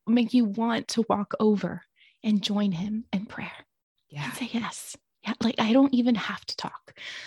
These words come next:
Speaker 1: Let me just sit here with you and, and let you intercede for me. Let you pray for me." Oh, what, what a gift that Jesus is to
Speaker 2: Mm.
Speaker 1: us, and that he invites us into that. I,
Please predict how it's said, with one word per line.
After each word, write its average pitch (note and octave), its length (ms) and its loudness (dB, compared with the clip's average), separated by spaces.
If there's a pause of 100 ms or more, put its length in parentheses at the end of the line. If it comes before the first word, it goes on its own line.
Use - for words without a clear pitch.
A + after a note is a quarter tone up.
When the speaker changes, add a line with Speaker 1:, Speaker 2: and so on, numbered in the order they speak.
(200)
Speaker 1:
Let A3+ 100 4
me B3 100 6
just - 300 -6
sit G#3 180 -6
here G#3+ 240 -6
with G#3+ 240 -10
you A#3 280 -10 (300)
and, A3 240 2
and G#3+ 300 4
let G#3 280 0
you G#3 180 -2
intercede G3+ 520 -2
for - 120 -10
me. G#3 180 -2
Let G#3+ 260 -2
you A3 120 -2
pray - 400 -8
for - 180 -12
me." G#3 320 -4 (960)
Oh, - 260 -4 (340)
what, B3 280 2
what A#3+ 300 2
a C4 160 4 (260)
gift A#3+ 440 2
that A3+ 180 -2
Jesus G#3 500 -2
is G3+ 400 -2
to - 160 -8
Speaker 2:
Mm. F3 80 -8 (260)
Speaker 1:
us, - 280 -6
and G#3 160 4
that G#3 160 0
he A#3 220 -2
invites G3 640 0
us F#3+ 200 -8
into G3 300 -4
that. F#3+ 340 -2 (600)
I, - 240 -2